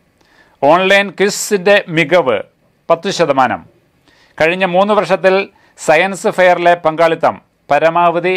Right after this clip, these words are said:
പത്ത് ശതമാനം. കഴിഞ്ഞ മൂന്ന് വർഷങ്ങളിൽ ഒളിമ്പിയാഡ് തത്തുല്യ മത്സരങ്ങളിലെ ഒന്ന് മുതൽ മൂന്ന് വരെയുള്ള റാങ്ക് അഞ്ച്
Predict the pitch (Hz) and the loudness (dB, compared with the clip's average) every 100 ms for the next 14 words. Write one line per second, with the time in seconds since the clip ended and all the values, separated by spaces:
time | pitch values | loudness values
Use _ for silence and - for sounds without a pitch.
0 | 185 _ 156 160 143 147 127 117 90 - | -6 _ -6 -6 -6 -4 -2 -2 -4 -14
1 | _ _ _ _ _ _ _ _ _ _ | _ _ _ _ _ _ _ _ _ _
2 | _ 156 180 202 185 202 220 196 185 180 | _ -2 0 -2 0 0 0 0 0 0
3 | 180 175 165 160 190 190 196 196 196 190 | 0 -2 -2 -2 0 2 4 4 2 0
4 | 175 196 185 185 175 165 175 170 165 165 | 0 -2 -2 0 0 -2 -2 -2 0 2
5 | 165 156 151 185 196 180 175 160 170 185 | 2 0 -2 0 0 0 0 0 -2 2
6 | 175 165 156 156 147 143 143 123 95 - | 2 2 2 2 2 2 0 -4 -6 -8
7 | _ _ _ _ _ - 170 | _ _ _ _ _ -4 -4